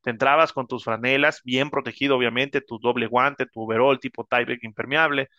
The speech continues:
tus botas de hule, tu protección ocular, protección respiratoria, capucha, etcétera.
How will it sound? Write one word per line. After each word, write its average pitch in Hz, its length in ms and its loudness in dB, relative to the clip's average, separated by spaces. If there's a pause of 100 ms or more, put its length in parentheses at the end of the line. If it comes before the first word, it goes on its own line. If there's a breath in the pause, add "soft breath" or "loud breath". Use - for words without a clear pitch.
(220)
tus 120 180 -4
botas 131 360 4
de 117 80 -2
hule, 143 400 2
tu 117 120 -14
protección 117 460 -10
ocular, 123 480 2
protección 123 380 -6
respiratoria, 123 720 0
capucha, 135 460 -8
etcétera. - 380 -2